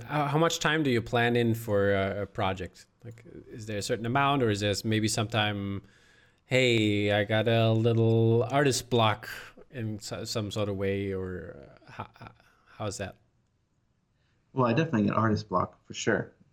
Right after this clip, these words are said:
Speaker 2: And there's always a point, there's always a point, usually, um, halfway through the painting, like, I would say the painting takes about, let's say, I would say the middle section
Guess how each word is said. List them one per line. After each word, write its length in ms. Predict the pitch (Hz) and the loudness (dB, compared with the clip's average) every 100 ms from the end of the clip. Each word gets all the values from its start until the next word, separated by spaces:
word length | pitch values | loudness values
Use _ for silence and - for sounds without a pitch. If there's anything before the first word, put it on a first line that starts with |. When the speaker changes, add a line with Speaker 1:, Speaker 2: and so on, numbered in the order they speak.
| _ | _
Speaker 2:
And 100 | 131 | 0
there's 140 | 131 131 | 2 4
always 220 | 156 151 | 2 2
a 60 | 120 | 0
point, 260 | - 120 | -2 -2
there's 180 | 120 123 | 0 2
always 220 | 143 139 | 2 2
a 40 | 117 | 0
point, 400 | - 120 117 - - | 0 0 0 -4 -4
usually, 580 | 120 123 123 113 113 110 _ _ | 0 2 2 2 0 -4 _ _
um, 260 | - 107 98 | 0 0 2
halfway 320 | 107 120 120 | 0 0 -2
through 160 | 107 107 | -2 -2
the 60 | |
painting, 480 | 104 113 107 104 101 | -2 0 2 2 2
like, 120 | 101 - _ _ _ - | -2 -6 _ _ _ -4
I 40 | |
would 100 | 104 | 0
say 160 | 113 104 | 2 0
the 140 | 107 | -2
painting 360 | - 113 110 107 | -2 2 2 2
takes 220 | 104 95 | 0 -2
about, 240 | 95 98 | -2 -2
let's 220 | 104 - | -4 -4
say, 140 | - 98 - _ _ _ - _ _ | -4 -4 -4 _ _ _ -20 _ _
I 40 | 107 | -4
would 60 | |
say 140 | 101 104 | 0 0
the 60 | |
middle 500 | 101 104 117 120 113 107 | 2 4 4 4 2 0
section 580 | - 110 - 104 101 | -2 -4 -2 -4 -4